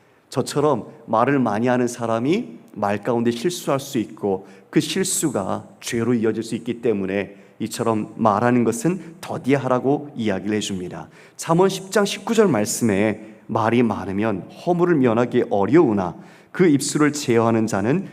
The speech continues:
지혜가 있느니라. 말이 많으면 허물을 면하기 어렵다고 합니다. 예, 아무리 좋은 말이라도 그 말에 우리가 온전할 수 없다는 거죠.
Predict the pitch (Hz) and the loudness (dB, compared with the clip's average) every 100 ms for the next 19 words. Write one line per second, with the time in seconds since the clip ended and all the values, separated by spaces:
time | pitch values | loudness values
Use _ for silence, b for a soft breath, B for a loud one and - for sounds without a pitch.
0 | - - - 120 113 101 104 95 - 135 | -14 -10 -4 -2 0 -2 -2 -4 -4 -4
1 | 101 87 85 85 85 78 - - _ _ | -4 -6 -10 -12 -14 -16 -18 -20 _ _
2 | _ _ b b b b 113 127 151 139 | _ _ b b b b -2 2 2 2
3 | 107 113 135 131 - - - 190 175 180 | 0 2 0 0 -8 -16 -4 0 4 4
4 | 131 104 104 107 120 120 120 - 101 104 | 4 0 0 2 0 0 -6 -4 -2 -2
5 | 98 113 101 110 90 90 85 85 78 - | 0 0 0 0 -4 -8 -10 -12 -14 -18
6 | _ _ _ - 110 107 104 107 B B | _ _ _ -4 0 0 -2 -10 B B
7 | B B B B B B - 95 123 135 | B B B B B B -8 0 2 4
8 | 131 131 - - 131 135 143 120 107 104 | 2 0 -2 -4 2 4 4 2 2 0
9 | 98 135 117 - - - 156 139 110 - | 2 2 2 -4 -14 0 2 2 -2 0
10 | 120 120 92 120 113 117 127 127 131 127 | 2 2 0 -2 2 4 4 2 4 4
11 | 120 117 92 123 117 110 98 95 90 | 2 -2 -2 0 0 0 -4 -6 -10